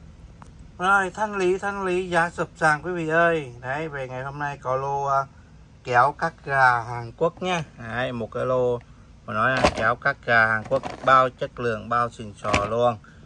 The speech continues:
Đấy, cắt đâu là đi đấy luôn nhá. Đấy, tay cầm rất chi là dễ thao tác này.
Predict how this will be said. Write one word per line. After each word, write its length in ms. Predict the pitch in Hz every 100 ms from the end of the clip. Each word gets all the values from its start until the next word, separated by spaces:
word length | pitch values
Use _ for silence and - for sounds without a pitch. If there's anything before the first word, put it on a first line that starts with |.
| - - -
Đấy, 320 | 110 120 123
cắt 240 | - 139 -
đâu 220 | 135 131
là 160 | 123 117
đi 200 | 123 131
đấy 240 | 120 131
luôn 280 | 147 151 131 - - - -
nhá. 220 | 160 156 - - - - -
Đấy, 380 | 117 139 135 -
tay 200 | 139 139
cầm 260 | 131 127 123
rất 80 | 139
chi 100 | -
là 60 | 139
dễ 300 | 120 123 113
thao 240 | 120 135
tác 240 | 127 120 123
này. 180 | 135